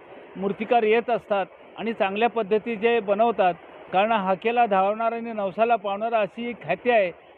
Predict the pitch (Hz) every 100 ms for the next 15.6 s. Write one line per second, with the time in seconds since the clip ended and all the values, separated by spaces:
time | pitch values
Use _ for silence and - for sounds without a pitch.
0 | - 190 240 240 208 214 247 214 185 196
1 | 240 233 208 226 214 233 220 185 202 185
2 | - - - - 226 247 220 196 - 240
3 | 254 202 220 233 208 208 220 247 226 220
4 | 233 226 240 226 233 196 202 226 202 208
5 | 220 220 214 220 214 196 175 180 226 208
6 | 220 254 269 - - - 180 185 254 240
7 | 233 247 226 226 240 254 226 226 226 202
8 | 226 254 233 208 220 240 240 254 277 -
9 | - - 185 190 190 202 - 262 262 233
10 | 240 240 226 254 233 208 214 247 240 247
11 | 185 220 247 240 226 208 233 190 214 240
12 | 233 196 220 240 226 240 226 254 254 -
13 | - - 208 240 254 254 240 220 247 247
14 | 254 - 214 240 254 240 247 240 240 233
15 | 240 240 240 247 240 240